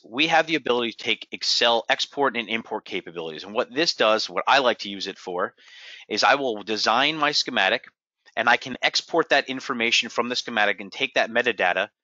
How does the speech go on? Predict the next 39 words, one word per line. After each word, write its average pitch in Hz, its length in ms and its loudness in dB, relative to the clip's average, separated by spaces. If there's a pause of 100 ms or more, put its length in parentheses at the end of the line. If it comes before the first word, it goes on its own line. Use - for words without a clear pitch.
(320)
and 104 120 0
I 107 80 4
can 104 180 -10
push - 300 -4
that 131 140 4
out 110 220 4
into 107 260 -12
a - 20 -6
spreadsheet. 95 640 -2 (500)
I 123 80 2
can 123 220 -2
manipulate 151 640 -2
that 139 160 2
spreadsheet 135 440 0
as 113 160 -2
necessary 98 680 -2 (420)
and 117 220 -4
import 143 400 0
that 127 160 2
information 107 600 -2
back 110 320 2
in, 101 260 -2
and 101 120 -10
it 101 80 -12
will 98 220 -8
overwrite 107 540 2
what 101 180 0
I've 101 160 2 (140)
already 98 260 -2
got 92 180 0
in 90 60 -14
my 87 140 -6
schematic. - 580 -8 (2000)
The 107 100 0
other 147 300 4 (100)
option, 160 480 2 (300)
P 135 160 0
D 135 160 4
M 139 180 0